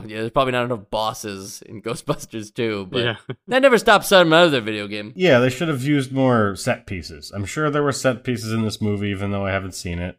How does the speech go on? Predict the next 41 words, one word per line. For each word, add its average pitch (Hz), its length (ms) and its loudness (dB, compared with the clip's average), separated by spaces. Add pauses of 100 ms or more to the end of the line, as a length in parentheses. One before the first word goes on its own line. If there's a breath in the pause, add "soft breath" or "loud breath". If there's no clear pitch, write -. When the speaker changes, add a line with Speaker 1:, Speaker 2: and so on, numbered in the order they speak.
Speaker 3:
Um, 92 440 0 (460)
and 98 500 -4 (300)
maybe 110 480 0
they 107 120 0
shouldn't 104 440 -4
be 110 100 -2
used 101 420 -2
in 101 60 -4
the 98 100 -2
way 98 300 -2
of, 90 180 -8
like, 90 300 -8
maybe 90 460 -8 (400)
walking 101 420 -4
up 190 120 -8
some 85 160 -14
stairs, 110 540 0
but 113 220 -6
the, 135 80 -6 (100)
you 226 160 0
know, 117 380 0 (300)
I 123 80 0
know 143 120 4
that 143 280 0 (100)
it, 139 180 -2 (340)
it, 127 240 -6
later 131 280 4
in 135 80 6
the 127 100 4
game, 120 380 4
you, 120 320 0
there's, 107 420 0
there's 107 260 -4
the, 101 280 -4 (160)
there's 101 160 -4
the 104 100 -6
Lady 104 220 -2
Liberty. 101 460 -2
That's 120 260 -2
a 180 40 -6
thing. 110 520 -4